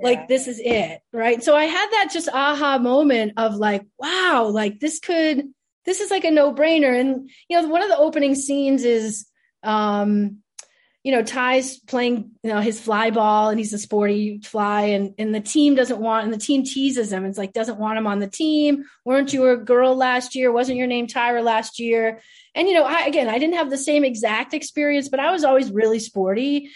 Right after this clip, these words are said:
Speaker 1: And my dad coached Little League, like, for thirty years when I was a little, really little. And I was good enough to play with the boys. And I wanted to play with the
Speaker 2: Yeah.
Speaker 1: boys. And, you know, in life, right, like, softball is sort of like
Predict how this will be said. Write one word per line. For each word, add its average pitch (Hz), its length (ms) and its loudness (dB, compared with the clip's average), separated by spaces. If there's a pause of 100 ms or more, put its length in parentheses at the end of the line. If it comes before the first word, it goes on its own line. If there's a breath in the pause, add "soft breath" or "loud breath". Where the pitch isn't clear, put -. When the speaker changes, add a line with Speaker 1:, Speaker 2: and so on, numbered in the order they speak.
(140 loud breath)
Speaker 1:
And 254 100 0
my 285 140 2
dad 285 380 -2
coached 285 340 -2
Little 294 180 2
League, 202 340 -2
like, 202 280 -2 (400)
for 285 100 4
thirty 294 380 2
years 202 720 -2
when 214 140 -2
I 208 120 -2
was 214 120 -2
a 220 40 -4
little, 254 280 -2
really 320 360 2
little. 302 420 6 (340 loud breath)
And 302 120 0
I 403 60 0
was 539 200 4
good 349 180 0
enough 311 220 2
to 247 100 -6
play 214 200 0
with 208 120 0
the 208 80 -4
boys. 170 640 -6 (400)
And 247 100 0
I 285 140 4
wanted 285 420 4
to 330 100 0
play 240 200 4
with 214 100 2
the 220 80 0
Speaker 2:
Yeah. 190 60 -4
Speaker 1:
boys. 190 560 -2
And, 294 120 4
you 359 80 4
know, 311 360 4 (600 loud breath)
in 339 200 2
life, 339 480 2
right, 294 200 4
like, 262 180 2
softball 285 720 2
is 277 120 -2
sort 254 160 4
of 240 120 -2
like 220 340 0